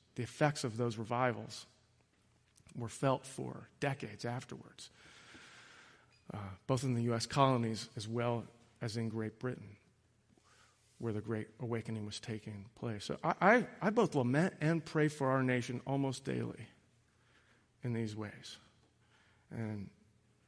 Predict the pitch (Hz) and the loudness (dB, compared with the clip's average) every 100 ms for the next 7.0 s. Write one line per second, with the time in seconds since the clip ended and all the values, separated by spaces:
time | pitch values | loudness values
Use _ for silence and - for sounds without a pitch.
0 | _ _ _ _ - 117 123 123 127 131 | _ _ _ _ -8 -2 0 2 2 2
1 | 123 127 131 135 120 123 131 143 143 - | 0 0 2 0 0 -2 2 2 2 -4
2 | - - 117 117 113 135 143 131 120 123 | -20 -12 -6 -4 -2 0 2 0 -2 -4
3 | 104 98 - - _ _ _ _ _ _ | -6 -10 -16 -20 _ _ _ _ _ _
4 | _ - _ - 147 135 123 143 147 127 | _ -20 _ -8 -4 0 4 4 2 0
5 | 120 147 156 156 123 151 151 143 143 143 | 2 4 4 2 -2 4 4 6 4 6
6 | 143 143 151 143 120 120 127 - 117 | 4 2 0 -2 2 2 2 0 0